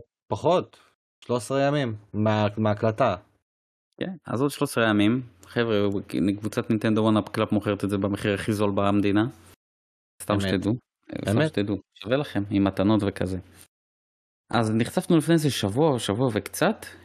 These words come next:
Speaker 2: שהמדובבת של ביונטה המקורית, אה,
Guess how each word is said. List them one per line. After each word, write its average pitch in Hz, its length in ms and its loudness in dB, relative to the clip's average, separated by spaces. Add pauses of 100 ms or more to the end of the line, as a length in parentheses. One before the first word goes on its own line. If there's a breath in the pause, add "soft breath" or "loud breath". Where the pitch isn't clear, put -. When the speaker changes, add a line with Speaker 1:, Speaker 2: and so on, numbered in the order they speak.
(120)
Speaker 2:
שהמדובבת 107 1080 0 (340)
של - 260 -4
ביונטה 98 500 2
המקורית, 98 680 0 (280)
אה, 98 200 0